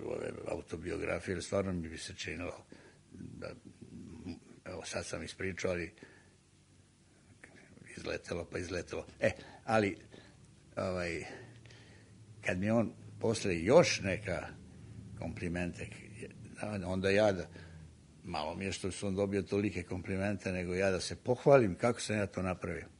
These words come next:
Prvo, ja sam to napisao pre nego što sam otišao u Latinu. Moj otac je teo šlag da dobije, pomodreo, pocrveneo. To je bio sakrilegijum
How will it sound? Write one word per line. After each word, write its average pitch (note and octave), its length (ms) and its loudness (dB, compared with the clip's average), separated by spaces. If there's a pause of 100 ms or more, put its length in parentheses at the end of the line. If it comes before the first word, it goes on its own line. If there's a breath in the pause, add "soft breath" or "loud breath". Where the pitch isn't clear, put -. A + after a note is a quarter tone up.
(240 loud breath)
Prvo, D#3+ 260 4
ja B2+ 100 8
sam F#2 160 0
to G2+ 120 0
napisao F#2+ 440 0
pre F#2 200 -2
nego E2 180 -6
što F#2+ 160 -14
sam E2+ 180 -10
otišao - 340 -10
u - 20 -12
Latinu. - 320 -12 (1800 loud breath)
Moj F2+ 180 -4
otac - 380 -6
je - 100 -16
teo F2+ 140 -2
šlag E2+ 340 -4 (120)
da - 60 -10
dobije, F2+ 400 -12 (100)
pomodreo, E2+ 680 -2
pocrveneo. F2 800 -2 (1120 loud breath)
To F2 180 -6
je E2+ 120 -6
bio E2+ 500 -4 (580)
sakrilegijum F#2+ 1200 2